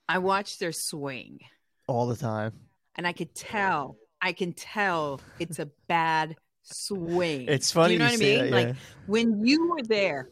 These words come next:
Speaker 1: when you're there, that means you're mentally
Speaker 2: Yeah.
Speaker 1: tuned in.
Speaker 2: Yeah.
Speaker 1: Does that make sense?
Speaker 2: It's funny you say that because I was, um, I was in South Carolina last week for, I think I told you, for my brother's wedding, and we had an Airbnb. It was down in Kiawah Island, and our Airbnb overlooked one of the fairways.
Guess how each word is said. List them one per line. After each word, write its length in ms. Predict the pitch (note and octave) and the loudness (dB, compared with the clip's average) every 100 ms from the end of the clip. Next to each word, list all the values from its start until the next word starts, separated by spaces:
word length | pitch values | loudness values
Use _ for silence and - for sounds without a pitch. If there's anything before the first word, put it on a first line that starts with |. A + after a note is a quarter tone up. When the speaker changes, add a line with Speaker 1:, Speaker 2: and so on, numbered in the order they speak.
| - | -4
Speaker 1:
when 200 | G#3 A#3+ | 2 4
you're 240 | A#3 C4+ D#4 | 4 2 -2
there, 560 | A#3 G3+ G3 B3 C#4+ - - - | 0 2 2 2 -2 -6 -14 -2
that 160 | A3 A3+ | 0 2
means 320 | B3+ B3 G3 | 0 0 0
you're 160 | G3 | 0
mentally 600 | F#3 G3 A3 C#3 A2+ G#2+ A2 | 0 -2 -2 2 2 2 0
Speaker 2:
Yeah. 20 | |
Speaker 1:
tuned 440 | - G#3 F3 D#3+ | -6 -6 -6 -4
in. 280 | E3 A2+ G#2 | -2 0 2
Speaker 2:
Yeah. 20 | |
Speaker 1:
Does 180 | G2+ F#3+ | 0 0
that 140 | A3+ A#3 | -2 -4
make 160 | A3 | -6
sense? 80 | - | -2
Speaker 2:
It's 120 | B2 | 0
funny 220 | D3 D#3 | 2 4
you 100 | C3+ | 4
say 220 | A#2+ B2 A#2 | 2 2 2
that 180 | G#2+ | 2
because 260 | A2+ A2+ G#2 | 0 -2 0
I 100 | A2+ | 2
was, 200 | A#2 A2+ | 2 2
um, 380 | A#2 G#2+ G#2 G2+ - | 2 0 -2 -8 -2
I 80 | B2 | 2
was 140 | B2 | 2
in 60 | B2+ | 2
South 280 | - A2+ - | -2 -2 -2
Carolina 440 | A2 A2+ A2 G#2 | -4 -2 -2 -2
last 280 | G#2 G2 - | -4 -6 -6
week 240 | A2 G2+ | -8 -8
for, 260 | - A#2 G#2 | -8 -6 -6
I 60 | A2 | -6
think 140 | A2 | -8
I 40 | G2+ | -6
told 180 | A2+ | -6
you, 60 | G2+ | -6
for 120 | - | -8
my 100 | G#2+ | -8
brother's 340 | G#2 A2 G#2 G2 | -2 -2 -2 -2
wedding, 380 | A2+ G#2 G#2 G2+ - - _ | -2 0 -4 -8 -18 -20 _
and 120 | B2 | -2
we 80 | A#2+ | 2
had 160 | B2 A2+ | 2 2
an 60 | - | 2
Airbnb. 480 | B2+ A#2+ B2 A#2 | 2 2 2 0
It 100 | A#2+ | 0
was 100 | G#2+ G2 | -2 0
down 180 | A#2 | 0
in 60 | A2 | 0
Kiawah 300 | - A#2+ A2+ | -2 0 2
Island, 380 | G#2+ A2 G#2+ G2+ | 2 0 0 -2
and 80 | G2+ | -4
our 80 | A2+ | -2
Airbnb 600 | A#2+ B2 A#2+ A#2 B2 A#2 B2+ | 2 0 0 -2 0 0 2
overlooked 500 | A#2+ A#2+ A#2+ A#2 A#2 | 0 0 0 -2 -2
one 120 | A#2+ | -2
of 60 | |
the 80 | G#2+ | -2
fairways. 600 | - A#2+ A2+ A2+ A2+ - | -2 0 0 -2 -4 -6